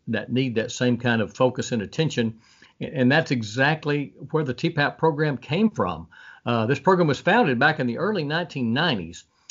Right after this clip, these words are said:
Uh, faculty member here at Texas A and M, Danny Kleinfelter,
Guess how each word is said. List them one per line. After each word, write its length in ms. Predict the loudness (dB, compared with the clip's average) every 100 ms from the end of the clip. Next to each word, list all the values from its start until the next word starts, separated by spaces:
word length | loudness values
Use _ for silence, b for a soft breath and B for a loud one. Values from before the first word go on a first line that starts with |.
| B
Uh, 300 | -4 -4 -4
faculty 400 | -2 -2 0 -2
member 320 | 0 0 -2
here 200 | -2 -2
at 140 | -4 -8
Texas 320 | -12 -10 -6
A 80 | -4
and 140 | -2
M, 220 | 0 0
Danny 340 | -2 -2 -2 -4
Kleinfelter, 880 | -6 -2 -2 -2 -2 -6 -4 -6